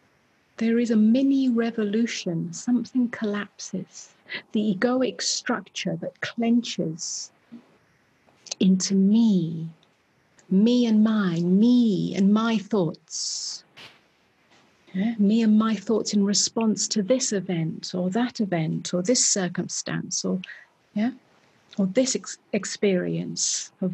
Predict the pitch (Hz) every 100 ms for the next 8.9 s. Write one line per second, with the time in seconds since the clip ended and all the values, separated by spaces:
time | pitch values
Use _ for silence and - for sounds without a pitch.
0 | - - 196 190 262 - 202 190 180 -
1 | - 170 180 185 - - _ 254 254 233
2 | - - 285 302 277 - - - 220 185
3 | - _ _ - _ _ _ _ _ _
4 | _ _ _ _ _ _ _ _ _ _
5 | _ _ _ - 190 185 190 - 233 208
6 | 185 151 165 - - - _ _ _ _
7 | _ - 170 196 196 - 175 151 - -
8 | - 208 185 226 - 202 190 220 285